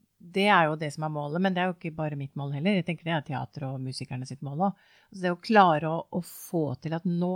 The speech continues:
skjer det noe som bare vi erfarer, og som bare vi er med på, og det skjer akkurat her, fordi at det er vi som sitter akkurat sammen nå. Men at det har en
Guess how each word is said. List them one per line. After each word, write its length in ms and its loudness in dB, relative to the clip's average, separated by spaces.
skjer 400 -4
det 120 -4
noe 300 -6
som 200 -10
bare 380 0
vi 320 -6
erfarer, 640 0
og 120 -2
som 160 -8
bare 220 -4
vi 400 -8
er 160 -2
med 160 -6
på, 140 2
og 100 -2
det 80 -2
skjer 300 -4
akkurat 400 -6
her, 220 -2
fordi 340 0
at 140 -4
det 140 0
er 100 -10
vi 160 -10
som 240 -10
sitter 380 -10
akkurat 720 -10
sammen 320 -12
nå. 140 -8
Men 200 4
at 80 -6
det 380 0
har 360 -4
en 260 -6